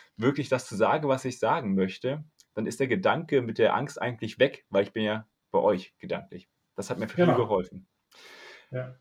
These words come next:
Speaker 1: Ilkay, eine ergänzende Idee oder ein, äh, ergänzenden Gedanken.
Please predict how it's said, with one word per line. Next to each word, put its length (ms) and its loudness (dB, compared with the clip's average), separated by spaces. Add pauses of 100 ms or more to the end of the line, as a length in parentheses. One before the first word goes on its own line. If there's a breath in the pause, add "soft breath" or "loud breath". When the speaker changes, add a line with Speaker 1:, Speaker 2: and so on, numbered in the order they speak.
Speaker 1:
Ilkay, 640 6
eine 200 0
ergänzende 720 4
Idee 320 2
oder 140 6
ein, 260 -2 (340 loud breath)
äh, 440 -4 (480)
ergänzenden 580 -2
Gedanken. 680 -6